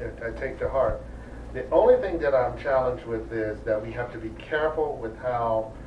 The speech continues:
because I think all of us as adults are pretty savvy about managing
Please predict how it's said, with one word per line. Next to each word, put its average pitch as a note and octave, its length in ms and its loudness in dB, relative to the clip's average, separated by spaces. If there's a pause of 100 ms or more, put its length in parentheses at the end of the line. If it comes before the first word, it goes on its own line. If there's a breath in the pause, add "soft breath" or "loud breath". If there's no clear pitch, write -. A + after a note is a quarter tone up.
(240 loud breath)
because C3+ 260 -4
I - 160 4
think D#3+ 140 -2 (100)
all G#3 240 4
of E3+ 80 0
us D3+ 180 0
as C3+ 160 -4
adults G#2 520 -2 (140)
are - 100 -2 (200)
pretty D3+ 320 -6 (260)
savvy B2+ 380 4
about A2 400 -2
managing A2 480 -6